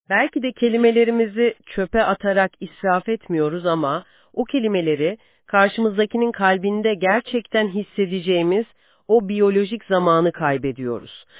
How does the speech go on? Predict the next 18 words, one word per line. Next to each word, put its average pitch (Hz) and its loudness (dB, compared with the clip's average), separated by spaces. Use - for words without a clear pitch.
Hatırlarsan 247 0
sohbetin 220 -2
başında 180 0
o 185 -2
duşta 208 -2
kendi 196 0
kendine 185 0
yaptığın 185 0
mükemmel 180 0
konuşma 202 -2
denklemini 139 0
konuşmuştuk, - -8
değil 247 -2
mi? 127 -4
Sorun 247 4
hiçbir 277 -2
zaman 185 2
sadece 269 0